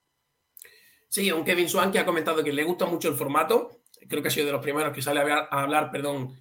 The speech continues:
tan abiertamente sobre esto, ha dado una opinión muy contundente, diciendo que, que le gustan mucho estas carreras más cortas,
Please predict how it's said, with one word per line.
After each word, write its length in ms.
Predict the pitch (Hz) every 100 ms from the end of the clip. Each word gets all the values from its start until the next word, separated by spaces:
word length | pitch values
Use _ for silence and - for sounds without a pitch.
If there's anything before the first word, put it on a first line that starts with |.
| _ -
tan 140 | 170
abiertamente 560 | 170 160 160 160 151 143
sobre 220 | 143 170
esto, 120 | 190
ha 60 | 175
dado 80 |
una 100 | 170
opinión 400 | 156 156 156 139
muy 180 | 156 180
contundente, 760 | 247 214 156 147 156 - 233 - - _ -
diciendo 320 | 139 156 160
que, 240 | 156 143
que 100 | -
le 80 | 147
gustan 300 | 151 180 165
mucho 240 | 156 190 190
estas 160 | 165
carreras 260 | 175 151 151
más 160 | 143
cortas, 460 | 135 160 - 190